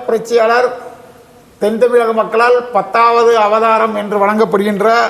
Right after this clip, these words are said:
ஐயா வைகுண்டரை அவமதிக்கும் விதமாக பே-, கேள்விகளை கேட்டிருப்பது எந்த வகையிலும் ஏற்றுக்கொள்ள முடியாது. இதற்கு ஐயா வைகுண்டருடைய பக்தர்கள் மட்டுமின்றி ஒட்டுமொத்த தமிழக மக்களும் கடுமையான கண்டனத்தை தெரிவித்து வருகிறார்கள்.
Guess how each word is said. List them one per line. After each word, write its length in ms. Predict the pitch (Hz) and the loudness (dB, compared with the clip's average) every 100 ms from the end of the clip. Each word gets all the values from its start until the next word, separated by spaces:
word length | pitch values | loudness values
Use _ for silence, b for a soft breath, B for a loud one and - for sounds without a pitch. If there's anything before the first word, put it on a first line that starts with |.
| - | -4
ஐயா 360 | 175 208 226 208 | -4 0 0 0
வைகுண்டரை 460 | 220 226 214 208 | 0 -2 0 0
அவமதிக்கும் 560 | 202 190 220 220 196 196 | 0 0 2 0 -2 -4
விதமாக 380 | 196 196 202 202 | -2 0 0 -2
பே-, 400 | - 202 214 - B B B - | 0 0 0 -4 B B B 0
கேள்விகளை 420 | 220 233 226 202 | 2 2 -2 -2
கேட்டிருப்பது 800 | 202 196 202 175 196 214 233 233 - - | -2 -2 -4 -4 -2 0 0 0 -6 -8
எந்த 220 | 180 214 | -4 -2
வகையிலும் 320 | 208 214 202 | 0 0 0
ஏற்றுக்கொள்ள 360 | 196 190 185 190 | -2 0 0 0
முடியாது. 760 | 175 175 185 170 202 208 - - - - - - - - - - - - - | 2 2 2 2 0 0 -6 -16 -20 -20 -20 -20 -20 -20 -20 -20 -20 -6 0
இதற்கு 640 | 190 214 220 247 254 - - - - - | 2 2 2 2 2 -2 -10 -18 -20 -10
ஐயா 460 | - 185 233 233 208 | -4 -2 0 2 0
வைகுண்டருடைய 460 | 226 233 226 220 202 | -2 0 2 2 0
பக்தர்கள் 360 | 190 185 214 | -2 -2 -4
மட்டுமின்றி 440 | 208 202 196 196 262 | -2 -4 -6 -6 -2
ஒட்டுமொத்த 560 | 262 226 247 240 190 | -2 -2 -2 -2 -2
தமிழக 380 | 185 208 214 208 | 0 0 0 0
மக்களும் 400 | 202 170 208 240 | -2 -2 -2 -2
கடுமையான 500 | 208 196 214 214 190 | -2 -2 -2 -2 -2
கண்டனத்தை 380 | 190 208 180 190 | -2 -2 0 2
தெரிவித்து 320 | 185 190 185 | 2 2 2
வருகிறார்கள். 500 | 180 170 165 139 143 | 2 4 2 0 -8